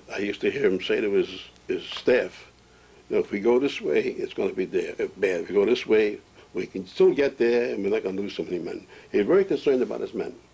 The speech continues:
and he lost two sons in the war. So he,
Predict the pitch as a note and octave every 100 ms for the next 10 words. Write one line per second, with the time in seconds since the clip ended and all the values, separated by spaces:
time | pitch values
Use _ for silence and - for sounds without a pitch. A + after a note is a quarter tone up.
0 | - - A#2 A#2+ A2+ B2+ - - C3+ -
1 | G2 F#2 F2+ F2 E2 - - - - -
2 | - - - _ _ - - - G#2+ F#2+
3 | A2 G#2+